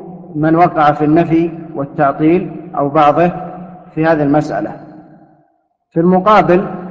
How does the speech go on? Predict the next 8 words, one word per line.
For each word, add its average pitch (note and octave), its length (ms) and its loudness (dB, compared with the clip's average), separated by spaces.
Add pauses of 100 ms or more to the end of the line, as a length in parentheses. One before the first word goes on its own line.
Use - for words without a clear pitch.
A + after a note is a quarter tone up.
(300)
غلاة F#3 440 2
الصوفية E3 800 0 (760)
والخرافيون E3+ 1040 2 (1900)
ومن F3 280 2
سار E3+ 300 2
على C#3 560 0 (280)
طريقتهم D#3+ 1000 -2 (680)
غلوا F3 400 4